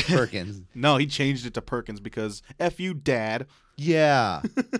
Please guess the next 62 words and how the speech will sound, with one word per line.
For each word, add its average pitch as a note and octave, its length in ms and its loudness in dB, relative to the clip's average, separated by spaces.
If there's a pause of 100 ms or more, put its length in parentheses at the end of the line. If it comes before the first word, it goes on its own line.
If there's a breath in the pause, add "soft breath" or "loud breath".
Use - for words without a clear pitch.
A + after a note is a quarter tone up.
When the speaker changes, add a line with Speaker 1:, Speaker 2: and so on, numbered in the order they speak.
(800 loud breath)
Speaker 1:
No, D#3 360 0
I E3+ 100 2
mean, F3 220 2
like, E3+ 240 2
as D#3+ 100 -6
much E3+ 160 -6
as E3 80 -10
I, F3 60 -2
like, C#3 260 -4
T E3+ 160 -10
J D#3 220 -2
P, C#3 320 -4
as C3 120 -6
much C#3+ 220 -6
as C3+ 160 -8
I, B2+ 140 -2
like, A2+ 280 -6
legitimately A2 540 -10
kinda G2+ 260 -14
don't G2+ 300 -14
like G2 220 -12
him G2+ 160 -10
because F#2 340 -12
he's F#2+ 220 -14
kind F#2+ 200 -12
of F#2 120 -10
a F2+ 100 -10
scoundrel. F#2+ 480 -14
He's A2+ 160 -8
not, A2+ 240 -6
he's G#2+ 160 -12
not A#2 140 -4
a A2 60 -4
good A2 180 -6
person A2 280 -4
on G2+ 120 -12
Twitter. G#2+ 460 -12
Speaker 2:
Yeah. E2 200 -2
Speaker 1:
He D#2+ 60 -2
defended, F3 680 0
nu-, D3+ 200 -4 (200)
he, E3 220 -4
like, D3+ 180 -4
he, - 80 -12
de-, C#3+ 200 -6
he D#3 120 -6
was D3 160 -6
a, C#3+ 140 -4
he C#3 100 -8
was C3+ 80 -6
against B2+ 380 -6
net, B2 180 -10
nu-, B2 300 -8
uh, B2+ 120 -4
net C3+ 360 -4
neutrality B2+ 540 -8
when B2+ 120 -10
that B2 140 -8
was C3 100 -10
going C3+ 280 -8
on. C#3 180 -6
Speaker 2:
Right. D#3 340 0